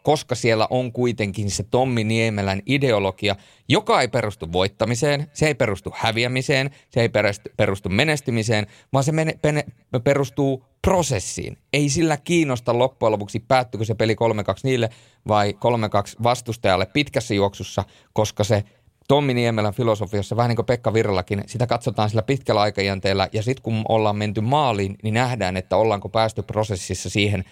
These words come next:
pisteeseen, missä on halunnut. Ja se on mun mielestä nykyaikaista valmennusta, ja sen takia mä näen, että pelikanssilla on mahdollisuus olla näistä kaikista joukkueista ylimpänä versus mitä sen materiaali tällä hetkellä näyttää. En tiedä,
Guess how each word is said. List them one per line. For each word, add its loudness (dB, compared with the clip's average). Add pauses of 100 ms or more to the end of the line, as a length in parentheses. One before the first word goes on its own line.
(260)
pisteeseen, 0 (380)
missä 2
on 0
halunnut. -2
Ja -2
se 2
on 2
mun -2
mielestä -2
nykyaikaista 0
valmennusta, -2
ja -2
sen 0
takia -2 (340)
mä 0
näen, 0
että -6
pelikanssilla -2
on -2
mahdollisuus -2
olla 0
näistä -4
kaikista -2
joukkueista -2
ylimpänä 0 (100)
versus 0
mitä -2
sen -2
materiaali -2
tällä 0
hetkellä -6
näyttää. -10 (160)
En -2
tiedä, 0